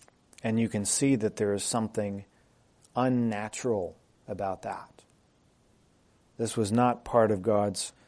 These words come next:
original intent. We might forget that when God created Adam and Eve and placed them in the garden,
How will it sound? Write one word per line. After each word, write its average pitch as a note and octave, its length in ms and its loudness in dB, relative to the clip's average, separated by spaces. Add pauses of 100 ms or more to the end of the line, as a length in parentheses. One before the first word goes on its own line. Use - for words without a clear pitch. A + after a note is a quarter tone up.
(300)
original G#2+ 480 0
intent. G2+ 540 -4 (1400)
We G#2 100 -4
might G#2+ 260 0
forget A#2 520 4
that G#2+ 220 0
when A2+ 240 0
God A2 300 4
created B2 340 2
Adam A#2 280 4
and A2 100 0
Eve C#3+ 240 6
and A2+ 120 2
placed C3 340 6
them B2 80 2
in A2+ 60 4
the A2 60 2
garden, A#2+ 560 8